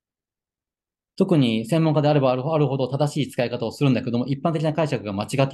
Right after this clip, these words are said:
た時に、言語化してね、その言葉を使ってしまったがために、悪い、変な方向にす-、解釈されて炎上したりだとか、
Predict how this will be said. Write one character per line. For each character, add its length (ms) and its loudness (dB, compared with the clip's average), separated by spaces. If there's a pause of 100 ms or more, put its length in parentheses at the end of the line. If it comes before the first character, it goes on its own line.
た 80 -8
時 220 -8
に、 300 -6 (1900)
言 200 2
語 80 0
化 120 0
し 40 -6
て 280 -6
ね、 140 2
そ 140 2
の 100 6
言 120 0
葉 120 2
を 60 2
使 140 -4
っ 180 -4 (320)
て 120 0
し 160 -4
ま 100 4
っ 160 -10
た 100 2
が 100 2
た 120 0
め 140 6
に、 140 4
悪 160 2
い、 60 0
変 160 2
な 80 2
方 140 -2
向 120 -2
に 200 -8
す-、 200 -10 (540)
解 160 4
釈 160 0
さ 80 -2
れ 80 0
て 100 -4
炎 120 2
上 120 2
し 40 -10
た 80 0
り 120 -4
だ 120 -4
と 80 -8
か、 320 -2